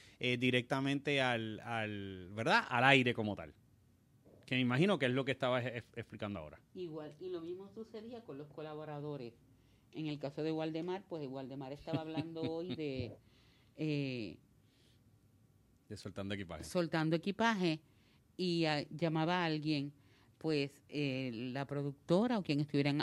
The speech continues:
Speaker 2: al teléfono,
Speaker 1: Ujú.
Speaker 2: "Mira, Waldemar, lo, eh, Sonia de veintitrés años, ella no entiende cómo puede soltar el equipaje de un hijo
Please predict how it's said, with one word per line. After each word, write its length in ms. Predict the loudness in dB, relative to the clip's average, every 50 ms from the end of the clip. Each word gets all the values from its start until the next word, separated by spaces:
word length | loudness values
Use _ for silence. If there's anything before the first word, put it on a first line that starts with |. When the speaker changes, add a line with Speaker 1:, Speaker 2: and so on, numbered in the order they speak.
| 0 0
Speaker 2:
al 180 | 0 0 2
teléfono, 720 | 4 4 6 6 6 4 4 4 4 4 6 6 4 2 0 -4
Speaker 1:
Ujú. 320 | -8 -6 -6 -8 -10 -12 -14 -20 -20 -20 -10 -2
Speaker 2:
"Mira, 240 | 2 4 4 4 4
Waldemar, 360 | 4 2 2 0 2 2 2
lo, 120 | 0 -2 -2 0
eh, 440 | 0 2 4 4 4 2 2 0 -4 -8 -20 -20 -20 -20
Sonia 280 | -2 0 4 4 6 6
de 80 | 6 4
veintitrés 640 | 4 2 2 0 -2 -2 0 0 0 0 0 2
años, 340 | 4 4 4 4 4 2 2 4
ella 420 | 2 0 2 2 2 2 2 0 -4 -10 -20 _ _ -20 -20 -20 _ _
no 200 | 2 4 4 4
entiende 460 | 4 2 0 -2 -2 -2 0 0 -2
cómo 220 | -2 -2 -2 -2 -2
puede 240 | 0 0 0 0 -2
soltar 360 | -2 -4 -4 -2 -2 0 0
el 80 | 0 -2
equipaje 460 | -2 -2 -6 -2 -2 -2 0 0 0
de 80 | 2 2
un 160 | 0 0 0
hijo 420 | 0 0 0 0 0 0 -2 -2